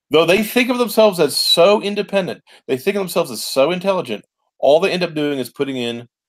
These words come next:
the spirit of the times, of the generation they happen to be living in. So, an, an alt-right writer living in the year twenty sixteen, twenty seventeen, twenty nineteen will put in alt-right flavored,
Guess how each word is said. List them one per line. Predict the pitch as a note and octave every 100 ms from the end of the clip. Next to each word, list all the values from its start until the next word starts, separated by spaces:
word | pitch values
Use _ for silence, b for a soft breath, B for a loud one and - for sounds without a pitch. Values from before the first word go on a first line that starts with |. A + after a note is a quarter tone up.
| _
the | -
spirit | - A#2 A#2+
of |
the | A#2+
times, | A#2 G2 F2+ F2
of |
the | F2+
generation | F#2+ G#2+ G#2+ G#2 G#2
they |
happen | F#2+ G2+ A2+
to |
be | A2+
living | G#2 F2+
in. | D#2 - _ _ _ _ _ _ _ _
So, | - C3 A#2+ A2+ A2+
an, | A#2 A2+
an | B2 A#2+ A#2 -
alt-right | C3 C3+ D3 D3
writer | C#3 C#3+ C#3+ D3 C#3+
living | B2+ B2 B2
in | A#2+ A#2 A#2 A#2+ -
the | A2+
year | A2+ A2+ A2
twenty | A2 A#2 A2 A2
sixteen, | - A#2+ - D3 E3 C#3+
twenty | - A#2
seventeen, | G#2+ A#2 A#2+ D#3 E3 E3+ F3 - _ _
twenty | - G#2
nineteen | G2+ G#2 - F3+ F#3 F3+ F3 _ _ -
will | B2
put | - D#3+ D#3
in | C3 B2+ B2+ B2+ - _ _ _ _ -
alt-right | A#2 A#2 A2+ G#2+ - _ _ -
flavored, | - A2+ G#2 G#2 G2